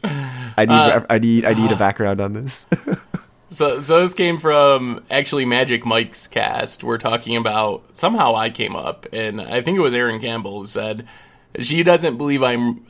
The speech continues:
Speaker 2: I'm actually a real person. She thinks I'm six Danish orphans in a trench coat because she's never met me."
Speaker 1: <laughs>
Speaker 2: So, so I guess that's the joke going around. But no, I'm actually real
Speaker 1: <laughs>
Speaker 2: and not six Danish orphans in a trench coat.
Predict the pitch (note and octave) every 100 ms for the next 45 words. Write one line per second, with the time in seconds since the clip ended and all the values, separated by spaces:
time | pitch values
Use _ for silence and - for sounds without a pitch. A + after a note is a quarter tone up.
0 | - B2+ A#2+ B2+ - B2 A#2 A2 G#2+ G2+
1 | A2+ A#2 G3+ C#4+ - - B2+ B2 A#2+ A#2+
2 | A#2 - A2+ - B2 B2 A#2+ A#2+ B2 C3
3 | B2+ A#2+ - - D#3 F#3+ F#3 D3+ C#3+ -
4 | D3+ D#3 D3 C3+ B2+ B2 A#2 A#2+ A2+ A2
5 | B2 B2 D#3 - - - - - - B2
6 | A#2 A#2+ A#2 - - - A3+ D3 E3+ E3+
7 | F#3 F3+ F#3 E3 D3+ C#3 C3 B2+ A#2+ -
8 | B2+ B2+ B2+ A#2 A#2 A2+ A2 A2 A#2 A#2+
9 | A#2 C#3 D#3 F#3+ G#3+ G#3 G3 G3 G3+ D#3+
10 | A#2 G#2 D3 - - - - B2+ B2 A#2+
11 | - - B2 G#2 - - B2 B2 - D3
12 | D3+ E3 D#3 F3 C#3 C#3+ A#2+ A#2+ - G#2
13 | -